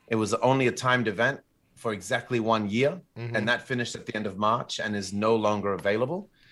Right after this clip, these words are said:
Speaker 1: So they also took away Mario nine nine. It was all part of the Super Mario Brothers thirty-fifth year anniversary
Speaker 2: Mm.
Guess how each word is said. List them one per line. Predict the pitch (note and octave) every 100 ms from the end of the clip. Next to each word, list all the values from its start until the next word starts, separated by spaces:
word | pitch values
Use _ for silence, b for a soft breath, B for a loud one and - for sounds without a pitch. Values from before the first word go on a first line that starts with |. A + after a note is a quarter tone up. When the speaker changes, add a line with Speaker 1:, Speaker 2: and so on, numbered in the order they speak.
| b
Speaker 1:
So | - A2+
they | G#2+ A#2
also | D3 D3+
took | A#2+ B2
away | G#2+ A2
Mario | G#2 A2 A2 G#2+
nine | G#2 G#2
nine. | A2
It |
was | D#3
all | E3
part | D#3+ D#3+ C#3+
of | B2+
the | A2+ A#2 A2
Super | - B2 C3+
Mario | B2 A#2 A#2 A2+ A2 - _ _ G2+
Brothers | A#2 G#2+ G#2+ G#2 - - -
thirty-fifth | A#2 A2+ G2+ - A2 - -
year | A2 G#2+ G#2 G2+ b b A#2+
anniversary | A2+ F#2 A2 - F2+ D#2+ -
Speaker 2:
Mm. | G2+ G2+ F2